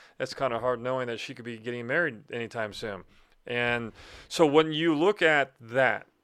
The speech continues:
this is my point. They were, they were so instructed by the Word of God by the age of twelve to thirteen,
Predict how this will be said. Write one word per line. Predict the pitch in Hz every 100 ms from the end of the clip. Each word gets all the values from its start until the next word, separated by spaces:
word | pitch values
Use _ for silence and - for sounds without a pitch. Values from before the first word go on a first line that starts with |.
| _
this | 139 143
is | 135
my | 127 120
point. | 139 120 104 _ _ _ _ _ _ - - 107
They | 110 147 196
were, | 254 202 135 - _
they | 131 117 151 190
were | 196 165
so | - - - 160 170 185 185 180 _ _ _ _ _ _
instructed | - 135 - - - 156 151 139 113
by | 123
the | 117 113
Word | 113 135
of | 120
God | 117 120 110 101 101
by | 117
the | 117 113
age | 127 131
of | 127
twelve | - 139 131
to | 113
thirteen, | 110 135 120 131 120 110